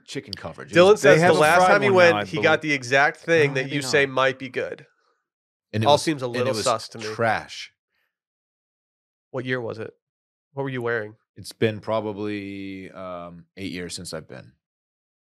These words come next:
Speaker 2: I feel like I went with the T S M girls one time.
Speaker 1: That,
Speaker 3: I haven't been to
Speaker 1: that adds
Speaker 3: Panera.
Speaker 1: up.
Speaker 3: There's one right by my house.
Speaker 2: Mm-hmm.
Speaker 3: I haven't been in years.
Speaker 1: There's no reason to, David.
Speaker 2: Uh, unless you wanna hit that yuzu.
Speaker 1: Yeah. Mash that yuzu button, dog.
Speaker 3: Should we do it for a bit?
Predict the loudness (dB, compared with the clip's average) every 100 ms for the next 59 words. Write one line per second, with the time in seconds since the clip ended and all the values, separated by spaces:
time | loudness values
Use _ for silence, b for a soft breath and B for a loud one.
0 | _ _ -12 -4 -2 -2 -4 -8 -16 -14
1 | -14 -12 -14 -12 -12 -12 -16 -14 -14 -14
2 | -18 _ _ _ _ _ _ _ _ _
3 | _ -20 -4 -2 -2 -4 -6 -6 -8 -8
4 | -6 -6 -6 -10 _ _ -6 -4 -4 -2
5 | 0 -2 -4 -8 -10 -10 -12 -12 -14 -16
6 | -10 -8 -8 -8 -8 -10 -10 -12 -14 -18
7 | -12 -10 -10 -12 -16 -20 -20 -16 -14 -14
8 | -18 _ _ _ _ _ _ _ _ _
9 | _ _ _ -18 -18 -16 -12 -10 -8 -8
10 | -10 -8 -8 -8 -12 -12 -14 -16 _ _
11 | _ _ _ -12 -8 -6 -8 _ _ -20
12 | -16 -14 -12 -12 -14 -12 -12 -10 -8 -6
13 | -6 -2 0 0 -4 -8 -2 0 -2